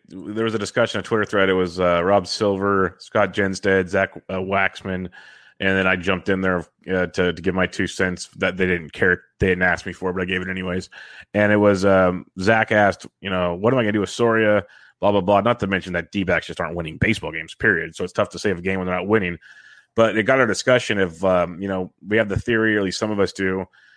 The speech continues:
that bad, even bad teams get saves, and that's true. It's very, very true. You're gonna get a handful of saves. At the same time, there's bad teams with committees, which make it even harder to get saves. So that's where it gets tough. It's one thing if you're a bad team.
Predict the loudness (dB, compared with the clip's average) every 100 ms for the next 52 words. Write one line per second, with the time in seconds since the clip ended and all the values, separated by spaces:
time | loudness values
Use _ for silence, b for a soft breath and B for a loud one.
0 | b _ 0 0 0 -2 0 0 2 0
1 | 0 2 2 2 -2 -6 -4 -6 -4 -4
2 | -4 -6 -10 -10 -4 -4 -4 _ -18 -4
3 | 2 2 4 0 -2 -10 -6 -4 -2 -2
4 | -2 -4 -4 -4 -2 -2 -2 -6 b b
5 | b b b -6 -6 -4 -2 -2 -2 -2
6 | 0 0 -2 -6 -4 -4 0 0 0 -2
7 | -6 -6 -10 -10 -2 0 0 -4 -6 -6
8 | -4 -6 -8 -12 -2 -2 0 -4 -6 -10
9 | -12 -14 -20 _ _ -2 2 2 4 2
10 | 2 -2 -2 -2 -4 -6 -4 -2 -2 -2
11 | 0 0 0 -2 -4 -6